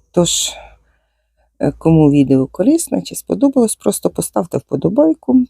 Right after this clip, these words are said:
прокоментуйте, що ви думаєте по поводу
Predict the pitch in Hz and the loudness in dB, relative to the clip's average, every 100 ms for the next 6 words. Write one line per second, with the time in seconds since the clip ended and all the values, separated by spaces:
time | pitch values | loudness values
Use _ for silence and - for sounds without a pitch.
0 | _ _ _ _ _ 214 220 160 156 151 | _ _ _ _ _ -4 -2 2 2 2
1 | - 277 285 - 220 214 - _ _ _ | 2 2 2 0 -4 -4 -16 _ _ _
2 | _ _ _ _ _ - - 185 170 160 | _ _ _ _ _ -12 0 2 2 2
3 | 175 175 165 - 160 - - 165 160 160 | 2 4 2 -2 -6 -6 -10 -10 -4 0
4 | 147 147 | 2 2